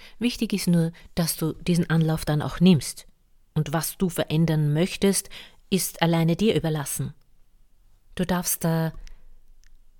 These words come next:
Verantwortung für deine Entscheidungen übernehmen und für deine Veränderung. Denn du möchtest ja weiterkommen. Sonst wirst du ja immer wieder Ausreden finden. Also entscheide dich, möchtest du ein neues Leben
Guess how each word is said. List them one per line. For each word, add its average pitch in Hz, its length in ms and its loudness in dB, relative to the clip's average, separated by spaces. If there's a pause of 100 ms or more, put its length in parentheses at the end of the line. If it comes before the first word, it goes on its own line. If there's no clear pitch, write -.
(120)
Verantwortung 190 580 0
für 147 140 -2
deine 120 280 -6
Entscheidungen 139 580 -4
übernehmen 139 580 -6 (760)
und 170 140 0
für 170 80 -2
deine 151 280 -2
Veränderung. 151 640 -2 (1200)
Denn 160 140 0
du 160 80 0
möchtest 170 380 -2
ja 156 120 0
weiterkommen. 190 600 -4 (580)
Sonst 170 440 -2 (560)
wirst 190 240 -2
du 185 60 2
ja 175 140 2
immer 202 300 2
wieder 190 220 -2
Ausreden 156 440 -4
finden. 147 560 -8
Also 151 280 -2 (140)
entscheide 165 460 0
dich, - 340 -12
möchtest - 480 -4
du 170 200 -6 (240)
ein 156 160 -2
neues 143 340 -4
Leben 156 360 -6